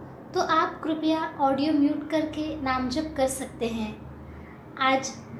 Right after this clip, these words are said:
संतों की वंदनीय उपस्थिति में हमें नाम जप करने का अवसर मिल रहा है,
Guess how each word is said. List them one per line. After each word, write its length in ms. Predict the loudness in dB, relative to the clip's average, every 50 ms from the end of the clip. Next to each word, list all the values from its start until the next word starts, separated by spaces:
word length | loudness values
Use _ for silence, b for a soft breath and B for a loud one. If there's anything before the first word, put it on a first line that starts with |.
| -12 -10 -6
संतों 480 | -2 2 4 4 4 4 2 0 0 2
की 180 | 2 2 2
वंदनीय 580 | 4 4 4 6 6 6 6 6 4 4 4 2
उपस्थिति 640 | 0 -2 -2 -4 -4 -2 -2 -2 0 0 0 0
में 420 | 0 0 0 0 -2 -6 -8 -10 -10 -10 -10 -10 -10 -8 -4
हमें 240 | 0 2 2 4
नाम 280 | 4 2 2 2 2 0
जप 240 | 0 0 -2 -2 -2
करने 280 | -2 -2 0 0 0 -2
का 460 | 0 -2 -2 -2 -2 -4 -6 -6 -2 0
अवसर 440 | 0 0 0 -2 -2 -2 0 2 2
मिल 160 | 2 2 0
रहा 220 | -2 -2 -4 -4
है, 200 | -4 -4 -4 -6